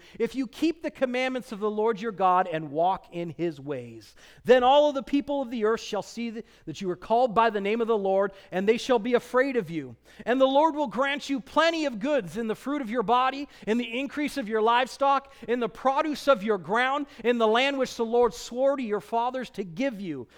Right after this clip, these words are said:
And the Lord will open of his good treasure, the heavens, to give the rain on your land in its season, and to bless all the work of your hand, and you shall lend to many nations,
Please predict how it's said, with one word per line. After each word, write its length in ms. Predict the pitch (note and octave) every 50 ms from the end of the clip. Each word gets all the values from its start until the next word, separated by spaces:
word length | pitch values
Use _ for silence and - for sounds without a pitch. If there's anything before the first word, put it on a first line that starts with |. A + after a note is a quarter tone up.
| - - B3+
And 180 | - A3+ B3+ B3
the 80 | B3+
Lord 320 | B3+ B3 C4+ C#4 D4 D4+ C4+
will 200 | C4 B3+ A3 - -
open 360 | A#3+ C#4+ D#4+ - D4+ D4+ C#4
of 140 | C#4 C4+ F3
his 200 | A#3 B3 G#3 D#3+
good 280 | - A#3+ C#4+ D#4 C4+
treasure, 640 | - - - D4 D#4 D#4+ D#4+ G#3+ A#3 C4 F#3+ D3 - _ - - - _ _ _
the 120 | - B3 A#3
heavens, 680 | G3+ - C#4 D4 D#4+ D4+ D4 C4 A3+ F3+ D#3+ - - - _ _ - -
to 120 | - C4
give 280 | G#3+ D#3 C#4+ D4 A#3+ G#3+
the 120 | A#3+ A#3
rain 400 | A3 G#3+ A#3 C#4 D4 D#4 D#4+ D#4
on 160 | D#4 D4+ D4
your 140 | C#4+ C#4+ C#4
land 340 | C4+ C4+ C#4 C#4 C#4+ D4 C#4
in 120 | C#4 C4
its 160 | A#3 A3 -
season, 560 | - - - C4 C#4 C#4+ C#4+ A#3 D4 D4+ D4+ - - - _
and 180 | A3+ B3 B3
to 80 | - A#3+
bless 400 | A3 F3 A3+ B3+ C4+ C#4 - -
all 320 | C4+ C4+ C#4 D4 D4 D4
the 60 | B3+ A#3
work 320 | A3 B3 C#4+ D4+ - -
of 100 | - A3+
your 160 | A3+ A#3+ A#3+
hand, 400 | A3 - B3 C4 C#4 D4 D4+ D4 - - - - -
and 180 | G#3 A3+ A#3
you 80 | B3+ C4+
shall 340 | B3+ - - B3 A#3 A3 G#3+
lend 360 | G#3+ B3 C4+ D4+ E4 E4 -
to 100 | - D4+
many 320 | C4 B3 C4 C4+ C#4+ C#4+
nations, 580 | C4 B3+ C4 C#4+ - - - D#4+ D#4+ E4 D#4+